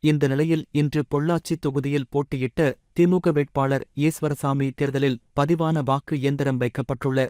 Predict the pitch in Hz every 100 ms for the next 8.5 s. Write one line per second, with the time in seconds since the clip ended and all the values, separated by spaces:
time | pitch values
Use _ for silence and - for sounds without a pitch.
0 | - 131 127 156 143 135 127 139 135 131
1 | 131 113 135 139 135 127 135 - 127 139
2 | - 147 135 139 139 127 120 - 131 127
3 | 143 131 131 135 139 156 147 - 135 147
4 | 139 127 120 127 127 135 - _ - 175
5 | 175 165 139 139 - 139 139 - - 147
6 | - 160 147 143 139 143 135 131 131 -
7 | 143 - 131 139 147 127 131 151 151 -
8 | - 135 131 139 135